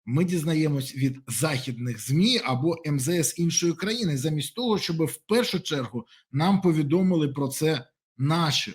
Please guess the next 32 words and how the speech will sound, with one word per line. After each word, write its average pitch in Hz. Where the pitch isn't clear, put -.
урядові 127
установи 135
або 131
наші 131
змі. 123
Ну, 226
не 175
знаю, 143
може, 196
це 180
така 170
політика, 160
але 180
може 160
бути 139
все, 127
що 120
завгодно. 107
Гаразд, 160
вчора 247
Лі 160
Хуей 185
зустрівся 156
з 156
Кулебою, 120
міністром, 175
а, 127
М 135
З 135
С 156
України, 190
і 226